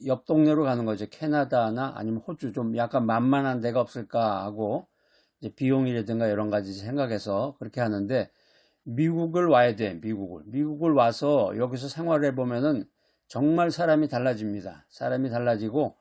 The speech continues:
어, 어떻게 살아야 될 것인가에 대한 분명한 그런 그 인생관이라든가 철학이 생기면서, 어, 인생 계획이 생기는 거야, 인생 목표가.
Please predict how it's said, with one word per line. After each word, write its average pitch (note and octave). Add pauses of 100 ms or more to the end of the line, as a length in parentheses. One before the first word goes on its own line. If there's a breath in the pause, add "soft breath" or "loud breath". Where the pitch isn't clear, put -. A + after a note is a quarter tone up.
(440)
어, D#3+ (140)
어떻게 C3
살아야 D3+
될 C3
것인가에 B2
대한 A#2+
분명한 D#3 (340)
그런 C3+
그 A2
인생관이라든가 B2
철학이 E3+
생기면서, C#3 (380)
어, G2
인생 F#3
계획이 E3+
생기는 F3
거야, B2+
인생 A#2
목표가. F#2